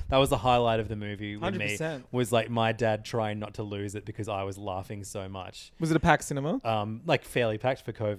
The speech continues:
Speaker 2: Yeah.
Speaker 1: People seeing a fucking eighty,
Speaker 2: Hundred-year-old
Speaker 1: eighty-year-old
Speaker 2: movie.
Speaker 1: movie. <clears throat> Um, uh, so I looked it up,
Speaker 2: Yeah.
Speaker 1: and Orson Welles put it in the movie,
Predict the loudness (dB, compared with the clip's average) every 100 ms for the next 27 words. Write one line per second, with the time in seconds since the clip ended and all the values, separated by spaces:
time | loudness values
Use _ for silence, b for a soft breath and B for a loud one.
0 | -6 -10 -16 -8 2 2 2 -4 -4 -2
1 | -2 -6 -8 -6 -4 -6 -8 b b b
2 | b _ -2 0 2 2 4 4 4 4
3 | 4 4 2 -4 -6 -12 -18 -20 -20 -14
4 | -14 -10 -2 0 0 -2 -6 -12 -20 _
5 | -20 -20 -20 -20 -8 2 4 4 6 8
6 | 8 8 6 6 2 b b -8 0 2
7 | 2 2 2 2 2 4 6 6 2 0
8 | 2 2 0 -2 -2 -2 0 0 0 -4
9 | -4